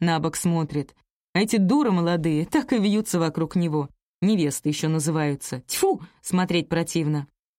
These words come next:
Хотя одна ничего такая, я бы не отказался немного пожениться с такой, если моя собственная жинка не узнает.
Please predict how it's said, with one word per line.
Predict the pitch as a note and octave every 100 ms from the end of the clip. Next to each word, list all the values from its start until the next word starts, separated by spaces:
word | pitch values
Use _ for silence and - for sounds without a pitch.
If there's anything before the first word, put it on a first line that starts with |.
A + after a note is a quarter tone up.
| _ _ _
Хотя | E3+ B3+
одна | D4 D#4 C#4+
ничего | C#4+ - G#3
такая, | F#3 G3 F3+ E3 E3+ -
я | D3+ D#3+ D#3+
бы |
не | E3+
отказался | F3 - A3+ F#3 F#3+ E3+ -
немного | G#3 F3 E3+ D#3+ E3 D3+ - _
пожениться | - C3+ F#3+ F#3 D3 -
с | D3+
такой, | - D#3+ D3+ C#3 C3 _ _ -
если | F3 F#3
моя | F#3 F3
собственная | E3 F3 D#3 - E3 D#3+ E3
жинка | D#3+ D#3 D3+
не | E3 D#3+
узнает. | D#3 D#3+ D3+ C#3 -